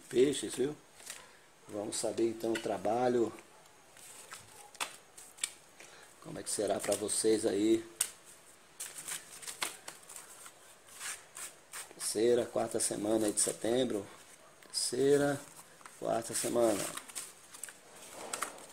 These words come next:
Aí a carta aqui das nuvens e a carta das estrelas. Na terceira semana de setembro aí, peixes, a carta das nuvens representa confusão mental, você sentir um pouco aéreo.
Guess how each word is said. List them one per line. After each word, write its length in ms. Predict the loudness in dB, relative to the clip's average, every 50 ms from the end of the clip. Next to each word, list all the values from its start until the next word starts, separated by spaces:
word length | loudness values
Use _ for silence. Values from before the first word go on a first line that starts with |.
| -20 -20 -20 -20 -20 -20 -20 -20 -20 -20 -18 -16 -10
Aí 180 | -4 0 2 2
a 60 | 2
carta 420 | 0 0 2 2 2 2 2 -4 -8
aqui 360 | -10 -4 -2 -2 0 -2 -2 -6 -14 -18 -20 -20 -20 -12 -8
das 220 | -6 -6 -4 -2
nuvens 760 | 2 6 8 8 8 8 8 8 8 8 8 6 4 2 2 0 -4 -6 -6 -12 -18 -20 -20 -20 -20 -20 -20 -20 -20 -20 -20 -20 -20 -10 -2
e 100 | -2 -2
a 40 | -2
carta 440 | -2 -4 -4 -2 -2 -2 -2 -2 0
das 180 | 2 2 2
estrelas. 600 | 4 2 2 2 2 0 0 0 -2 -4 -6 -8 -8 -12 -16 -16 -16 -14 -16 -16 2 4
Na 100 | 6 6
terceira 340 | 6 6 6 6 6 6 6
semana 280 | 6 6 6 6 6
de 60 | 6 4
setembro 380 | 2 2 4 4 4 4 4
aí, 240 | 4 6 6 6 6
peixes, 500 | 6 6 6 4 4 4 0 -4 -6 -6 -8 -12 -10 -10
a 60 | -4 2
carta 220 | 2 4 4 6
das 200 | 6 6 4 4
nuvens 240 | 4 4 4 4 4
representa 380 | 4 4 2 2 0 0 -2
confusão 360 | -2 -4 -4 -2 0 2 2 2
mental, 460 | 2 0 0 -2 0 2 2 2 2
você 240 | 2 0 -2 0 0
sentir 280 | 0 -2 -2 0 -2
um 60 | -2
pouco 300 | 2 2 0 0 2 2
aéreo. 240 | 2 2 2 0 -2